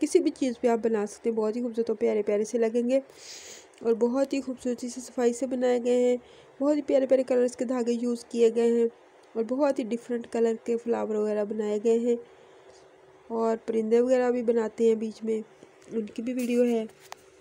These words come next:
आप देख सकते हैं। बहुत ही खूबसूरत और प्यारे प्यारे बने हुए हैं।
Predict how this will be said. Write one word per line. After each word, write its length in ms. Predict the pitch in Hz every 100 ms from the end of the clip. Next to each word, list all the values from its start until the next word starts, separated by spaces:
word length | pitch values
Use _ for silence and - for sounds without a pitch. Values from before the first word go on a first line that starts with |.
| - - _ - _ _ - - -
आप 120 | 220 220
देख 220 | 226 226
सकते 320 | - - -
हैं। 120 | 240
बहुत 220 | 220 220 233
ही 60 |
खूबसूरत 200 | 226 240
और 60 | 233
प्यारे 240 | 233 220 214
प्यारे 240 | 226 240 240
बने 280 | 226 233 226
हुए 160 | 247
हैं। 80 | 247